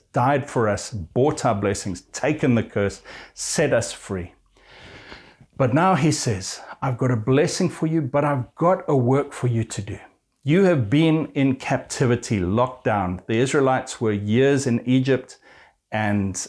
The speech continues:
uh, then a couple of years getting to Mount Sinai before they were sent off with God's blessing. You and I have been in lockdown, uh, because of coronavirus for twelve weeks.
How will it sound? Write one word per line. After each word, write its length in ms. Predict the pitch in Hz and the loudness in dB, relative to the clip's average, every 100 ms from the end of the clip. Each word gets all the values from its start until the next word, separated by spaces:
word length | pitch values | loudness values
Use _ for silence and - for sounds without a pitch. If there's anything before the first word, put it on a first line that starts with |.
| - | -6
uh, 240 | 95 98 | -2 -2
then 240 | 87 117 110 | 0 0 0
a 80 | - | -2
couple 380 | - 180 156 | -4 -4 0
of 60 | 127 | 0
years 320 | 110 110 104 | 2 2 0
getting 360 | - 113 120 113 | -2 0 0 -2
to 360 | - 120 101 95 | -2 0 0 0
Mount 320 | 107 117 110 | 0 0 -2
Sinai 460 | - 113 110 101 95 | -2 0 0 0 -2
before 360 | 92 - 113 | -6 -4 -4
they 120 | 101 | -2
were 140 | 98 98 | -2 -4
sent 360 | - 101 101 | -4 -4 -2
off 160 | 87 - | -6 -4
with 140 | 92 | -8
God's 260 | 110 92 98 | -6 -8 -8
blessing. 420 | 98 90 - 92 - - - - | -8 -8 -8 -16 -18 -20 -20 -8
You 200 | 123 139 | 0 2
and 120 | 139 | 4
I 180 | 123 123 | 2 2
have 240 | 101 107 104 | 0 -2 0
been 340 | 117 113 - | 2 0 -2
in 180 | 120 117 | -4 -2
lockdown, 920 | 104 101 113 147 - 131 107 110 123 127 _ - - _ _ - | -2 0 0 0 -4 -2 0 0 -2 -6 _ -20 -20 _ _ -4
uh, 360 | 98 95 98 101 - | -2 0 0 -2 -4
because 340 | 107 - 127 | -8 -2 0
of 160 | 117 - | 0 -2
coronavirus 960 | - 107 117 123 107 104 95 95 - - | -2 0 2 2 0 0 0 -2 -6 -8
for 420 | - 135 123 101 - - - | -2 0 0 -2 -12 -20 -14
twelve 400 | - 135 117 95 | -2 2 2 0
weeks. 580 | 95 85 - - - | -4 -6 -12 -20 -20